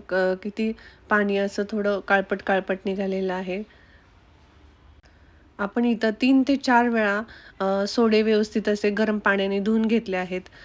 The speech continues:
त्याच्यामुळे आपल्या सोड्याला असा उग्र वास राहणार नाही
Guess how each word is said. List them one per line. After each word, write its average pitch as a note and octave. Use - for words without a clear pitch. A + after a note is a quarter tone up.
त्याच्यामुळे G#3+
आपल्या G3+
सोड्याला G3
असा G3+
उग्र G#3
वास A3
राहणार G#3
नाही G3+